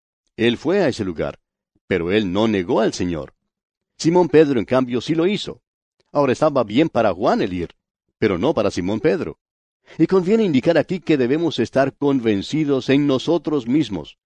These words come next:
Juan, por ejemplo, no tenía ningún problema. Pero este hermano débil, Simón Pedro, sí los tenía y no debió haber ido. El hermano débil es el hermano separado hoy. Y eso quizá parezca un poco extraño,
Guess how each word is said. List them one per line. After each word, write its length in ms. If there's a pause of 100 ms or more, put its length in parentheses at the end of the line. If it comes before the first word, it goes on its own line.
(320)
Juan, 280
por 140
ejemplo, 260
no 120
tenía 260
ningún 260
problema. 520 (640)
Pero 240
este 180
hermano 320
débil, 460
Simón 340
Pedro, 400 (140)
sí 360
los 220
tenía 400 (100)
y 140
no 360
debió 260
haber 180
ido. 280 (920)
El 180
hermano 420
débil 380 (280)
es 240
el 120
hermano 360
separado 640
hoy. 220 (320)
Y 100
eso 220
quizá 200
parezca 300
un 80
poco 220
extraño, 480